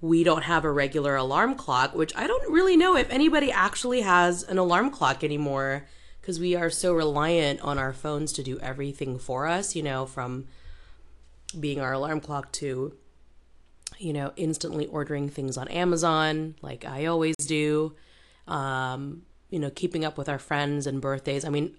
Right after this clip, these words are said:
I honestly, like, I don't know what I would do without Facebook in terms of birthdays. I don't remember anybody's birthdays. And I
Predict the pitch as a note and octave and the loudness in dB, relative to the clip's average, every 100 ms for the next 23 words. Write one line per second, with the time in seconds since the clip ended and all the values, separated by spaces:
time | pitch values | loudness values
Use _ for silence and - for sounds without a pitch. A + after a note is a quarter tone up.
0 | - F3 - E3 E3 F3 D#3 D3+ D3+ D3+ | -6 -4 2 2 2 2 0 0 0 2
1 | D3 D3 C#3 C#3 C3+ C3+ C3+ C3 C#3 C3 | 2 2 0 -2 -4 -4 -2 -4 -2 -4
2 | C#3 C3 C3 - C3 B2+ B2 B2 C#3+ - | -4 -4 -4 -6 -8 -8 -10 -8 -6 0
3 | G#3+ B3 - D3 D3 - C#3+ C#3+ D3 C3 | 2 2 0 -2 -2 -2 -2 -2 -2 -4
4 | B2+ A#2 A#2+ - - - - - - - | -6 -10 -12 -14 -14 -10 -12 -14 -20 -20
5 | - - - F3 F3 | -20 -8 2 6 6